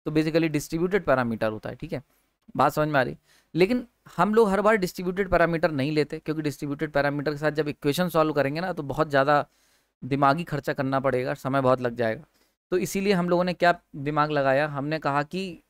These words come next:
ट्रांसमिशन लाइन को तीन कैटेगरी में बांट दिया, ठीक है, शॉर्ट, मीडियम और लॉन्ग, ठीक, तीन कैटेगरी बांट दी। अब ये जो तीन कैटेगरी हैं, ये कैसे बांटी गई हैं, इसके ऊपर भी already एक लेक्चर पड़ा हुआ है, लेंथ और ट्रांसमिशन लाइन, जाके देखो उसे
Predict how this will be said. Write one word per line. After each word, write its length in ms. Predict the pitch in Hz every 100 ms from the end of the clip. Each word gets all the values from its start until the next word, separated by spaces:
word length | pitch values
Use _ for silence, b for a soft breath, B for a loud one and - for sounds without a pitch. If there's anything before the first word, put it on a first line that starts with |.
| _
ट्रांसमिशन 400 | 147 147 170 180
लाइन 180 | 170 156
को 80 | 190
तीन 240 | - 180
कैटेगरी 400 | 170 156 147 147
में 120 | 156 143
बांट 220 | 123 -
दिया, 260 | - 113 - _ -
ठीक 100 | 135
है, 80 | 135
शॉर्ट, 420 | - 131 143 - _ _ _ _ _ _ _ _
मीडियम 480 | 135 135 139 151 180 _ 143
और 80 |
लॉन्ग, 280 | 131 113 110 - -
ठीक, 160 | 143 _ _ _ _ _ _ _ _ _ _ -
तीन 140 | 175
कैटेगरी 320 | 170 165 160 156
बांट 220 | 147 147
दी। 200 | 147 147 _ _ _ _ 160
अब 140 | 175
ये 120 | 175
जो 100 | 180
तीन 240 | 170 180 175
कैटेगरी 400 | 170 165 165 170
हैं, 80 |
ये 100 | 170 170
कैसे 320 | 143 139 165
बांटी 240 | 151 147
गई 140 | 147 143
हैं, 160 | 147
इसके 260 | 143 - 147
ऊपर 260 | 143 147
भी 160 | 147 160
already 400 | 143 135 135 143
एक 120 | 143
लेक्चर 280 | 139 135 143
पड़ा 200 | 131 131
हुआ 180 | 131 135
है, 60 |
लेंथ 360 | 131 127 135 135
और 80 | 135
ट्रांसमिशन 440 | 127 123 120 123
लाइन, 140 | 123 127
जाके 260 | 117 131
देखो 280 | 127 117 131
उसे 200 | 120